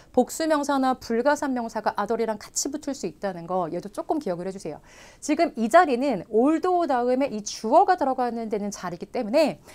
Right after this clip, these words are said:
other이라는 형용사는 당연히 탈락이 되는 거고 얘는 주어 자리에 못 들어가는 기 때문에 탈락이 되는 거고 따라서 대부분이 찬성을 했지만 한 명이 걱정을 표시했네라는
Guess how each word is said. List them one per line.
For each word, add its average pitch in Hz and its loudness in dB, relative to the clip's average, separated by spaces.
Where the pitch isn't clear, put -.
other이라는 269 6
형용사는 240 0
당연히 240 -4
탈락이 254 -2
되는 170 -8
거고 269 4
얘는 226 6
주어 - -2
자리에 208 0
못 170 -4
들어가는 254 0
기 214 -4
때문에 190 -4
탈락이 226 -2
되는 175 -8
거고 277 4
따라서 311 8
대부분이 269 0
찬성을 277 -2
했지만 254 0
한 320 -2
명이 302 2
걱정을 233 -6
표시했네라는 254 -6